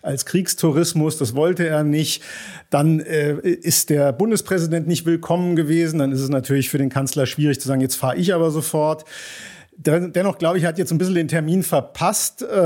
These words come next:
weil es natürlich eine wichtige Botschaft der Solidarität wäre, wenn eben der Bundeskanzler, der Regierungschef des, äh, einflussreichsten und stärksten E-U-Staates nach, äh, nach Kiew reist.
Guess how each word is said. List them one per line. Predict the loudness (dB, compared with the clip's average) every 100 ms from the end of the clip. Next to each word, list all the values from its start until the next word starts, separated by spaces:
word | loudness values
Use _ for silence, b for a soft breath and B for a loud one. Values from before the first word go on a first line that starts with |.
| 4 4 2 0 -2
weil | -2 0
es | 0
natürlich | -2 0 0 2
eine | 0 0
wichtige | -2 -2 -4
Botschaft | -2 -2 0 0 0
der | 0
Solidarität | 0 0 0 -2 -2 -2 -4 -2
wäre, | -2 -2 -2
wenn | -2 -4
eben | -6 -6
der | -2 -2
Bundeskanzler, | 0 2 2 0 -4 -6 -4 0 2 2 -2 B B B B 0
der | 2 4 0 -2 -4
Regierungschef | -2 0 0 0 0 0 -4
des, | -2 -4 -4 -8
äh, | -2 0 -2 -6
einflussreichsten | -6 -4 -2 -2 0 -2 -2 -2 -2
und | -2
stärksten | -2 -2 -2 0
E-U-Staates | 0 2 0 0 0 0 -2 -2
nach, | -2 -4 -6
äh, | -4
nach | -2 -4
Kiew | -4 0 0 0
reist. | 0 2 2 0 -4